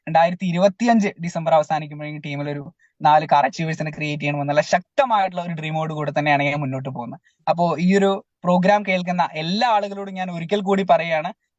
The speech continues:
ഈ ഒരു പ്രോഗ്രാം കൊണ്ട് മാത്രം നമുക്ക് ഈ ബിസിനസിനെ കുറിച്ച് എല്ലാം നമുക്ക് മനസ്സിലാക്കി എടുക്കാൻ വേണ്ടി പറ്റില്ല.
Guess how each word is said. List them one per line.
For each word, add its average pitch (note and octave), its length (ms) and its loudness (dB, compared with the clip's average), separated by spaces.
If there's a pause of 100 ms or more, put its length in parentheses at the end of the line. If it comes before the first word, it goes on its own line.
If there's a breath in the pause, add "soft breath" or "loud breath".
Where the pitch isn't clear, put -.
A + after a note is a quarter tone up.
(120)
ഈ F3 40 -2
ഒരു F3+ 60 -2
പ്രോഗ്രാം F3 600 2
കൊണ്ട് F#3 200 -2
മാത്രം F3 640 0
നമുക്ക് E3 320 -4
ഈ E3 60 -6
ബിസിനസിനെ D#3+ 440 -6
കുറിച്ച് D#3+ 240 -6
എല്ലാം D#3 260 0
നമുക്ക് D#3 200 -4
മനസ്സിലാക്കി D3 460 0
എടുക്കാൻ C#3+ 260 -4
വേണ്ടി C#3 160 -8
പറ്റില്ല. C3 380 -10